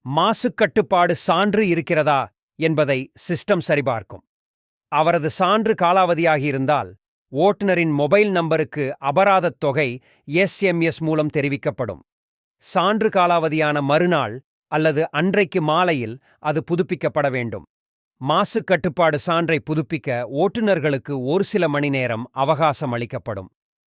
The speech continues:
சான்று உரிய நேரத்தில் புதுப்பிக்கப்படாவிட்டால், டிரைவரின் மொபைல் எண்ணுக்கு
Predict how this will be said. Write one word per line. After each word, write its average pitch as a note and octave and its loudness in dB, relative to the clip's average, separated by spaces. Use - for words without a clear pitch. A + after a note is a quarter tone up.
சான்று F#3 0
உரிய G3 2
நேரத்தில் D3 0
புதுப்பிக்கப்படாவிட்டால், B2+ -4
டிரைவரின் F3+ 2
மொபைல் C#3+ 2
எண்ணுக்கு B2+ -2